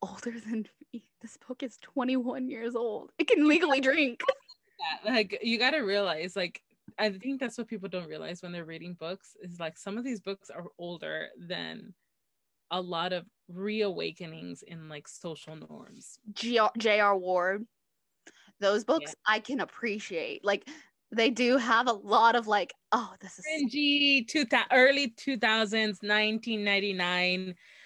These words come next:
Speaker 2: Buffy the Vampire, leather vampire, s-, s-, stereotypical types, which are my bread and butter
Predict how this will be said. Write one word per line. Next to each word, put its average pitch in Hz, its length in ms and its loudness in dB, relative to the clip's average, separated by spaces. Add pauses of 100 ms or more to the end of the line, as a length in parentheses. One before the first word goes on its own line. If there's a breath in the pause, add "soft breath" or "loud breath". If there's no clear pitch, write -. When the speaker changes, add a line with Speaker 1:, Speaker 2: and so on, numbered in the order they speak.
(200 soft breath)
Speaker 2:
Buffy 220 260 2
the 208 120 2
Vampire, 175 460 0
leather 170 800 -2 (260)
vampire, 160 720 -6 (480)
s-, - 200 -18
s-, 185 640 -20
stereotypical 175 800 0
types, - 640 -8 (380 loud breath)
which 233 300 6 (420)
are 254 180 6
my 247 180 4
bread 202 280 2
and 214 200 -4
butter 202 480 -2